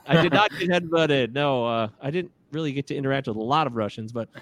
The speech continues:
so we go back to, like, the hostel type slash commune we're staying at, and I'm pretty shit-faced by then, and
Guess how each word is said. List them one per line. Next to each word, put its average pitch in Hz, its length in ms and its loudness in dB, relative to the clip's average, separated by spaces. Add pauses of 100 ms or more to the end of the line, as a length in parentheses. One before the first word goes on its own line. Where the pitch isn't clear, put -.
(260)
so 226 60 -4
we 277 120 0
go 285 100 4
back 247 220 4
to, 233 80 2
like, 220 180 2
the 160 420 4
hostel 170 600 -2
type 156 300 -2
slash 156 460 -4
commune 165 500 0
we're 165 100 0
staying 156 420 -2
at, 151 240 0 (380)
and 139 200 -2
I'm 175 100 -2
pretty 240 260 0
shit-faced 147 560 2
by 123 160 2
then, 123 360 0
and 110 140 -6